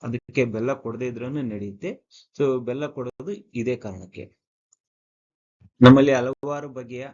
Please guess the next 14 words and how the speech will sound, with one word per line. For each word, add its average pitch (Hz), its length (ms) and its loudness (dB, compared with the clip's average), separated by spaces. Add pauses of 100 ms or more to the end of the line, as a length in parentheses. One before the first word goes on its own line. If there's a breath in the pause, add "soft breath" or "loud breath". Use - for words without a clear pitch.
ಸಾಕಾಣಿಕೆ 113 540 -10
ಪದ್ಧತಿಗಳಿದಾವೆ. 95 1080 -12
ನೀವು 120 420 -2
ಫುಲ್ 156 280 -8
ಟೈಮ್ 143 200 -2
ಗ್ರೇಜಿಂಗ್ 113 500 -10
ಅಲ್ಲಿ 104 120 -10
ಅಂದ್ರೆ 107 180 -10
ಒಂದೂರಿಂದ 123 560 -6
ಇನ್ನೊಂದೂರಿಗೆ, 117 920 -8 (120)
ಆ, 101 240 -8
ಅಲೆಮಾರಿ 113 420 -4
ಕುರುಬರು 101 380 -10
ಇರ್ತಾರಲ್ಲ, 104 340 -8